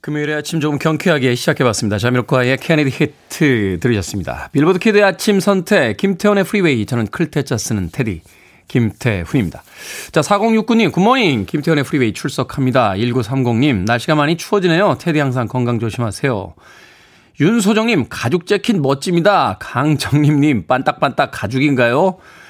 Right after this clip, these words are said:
김현숙님, 저도 오늘 가죽 자켓인데 반갑습니다. 해주셨습니다. 오늘 가죽 점퍼 입고 왔습니다. 네, 가죽을 굉장히 좋아해서 여러 벌 사는데 막상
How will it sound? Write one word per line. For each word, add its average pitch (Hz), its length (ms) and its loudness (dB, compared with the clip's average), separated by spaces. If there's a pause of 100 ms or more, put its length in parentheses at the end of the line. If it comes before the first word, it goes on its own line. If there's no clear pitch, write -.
(140)
김현숙님, 151 760 2
저도 170 320 0
오늘 185 160 2
가죽 151 280 -4
자켓인데 156 720 0
반갑습니다. 143 1080 0 (120)
해주셨습니다. 120 540 -6 (580)
오늘 156 160 -2
가죽 139 320 -4 (140)
점퍼 143 440 0
입고 127 200 0
왔습니다. 87 420 -2
네, 85 340 -12
가죽을 131 380 -2
굉장히 180 280 2
좋아해서 165 420 2
여러 120 260 2
벌 175 140 0
사는데 170 340 0
막상 208 480 -2